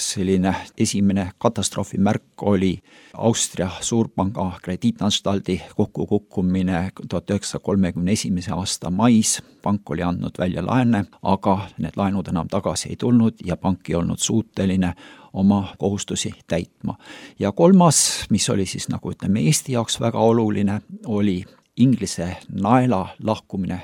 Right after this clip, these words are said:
kulla aluselt ehk kulla suhtes fikseeritud kursist loobumine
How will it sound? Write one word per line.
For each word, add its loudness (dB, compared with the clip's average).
kulla -2
aluselt 0
ehk -12
kulla 2
suhtes -6
fikseeritud -4
kursist -4
loobumine 2